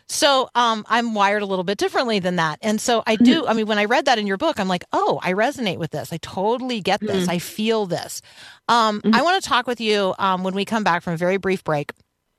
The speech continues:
Speaker 2: Mm-hmm.
Speaker 1: where we can begin. Like, maybe just a couple of things that everybody listening could do today to
Speaker 2: Mm-hmm.
Speaker 1: start decluttering, um, our homes and our lives. Could we, could we do that?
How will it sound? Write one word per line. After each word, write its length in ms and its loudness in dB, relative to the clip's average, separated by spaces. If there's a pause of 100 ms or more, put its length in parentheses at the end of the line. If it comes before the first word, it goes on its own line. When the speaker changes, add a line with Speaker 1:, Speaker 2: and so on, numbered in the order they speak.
(220)
Speaker 2:
Mm-hmm. 320 -2
Speaker 1:
where 360 4
we 180 -2
can 200 0
begin. 420 0
Like, 180 -4
maybe 420 2 (400)
just 200 2
a 60 4
couple 420 0
of 100 0
things 480 -2
that 300 0 (320)
everybody 500 2
listening 400 -2
could 160 -2
do 180 0
today 960 0 (340)
to 340 2
Speaker 2:
Mm-hmm. 80 0
Speaker 1:
start 360 0
decluttering, 840 -2
um, 280 0
our 180 0
homes 420 -2
and 180 -2
our 200 0
lives. 540 -4
Could 120 0
we, 160 0
could 160 -2
we 100 0
do 120 -2
that? 240 0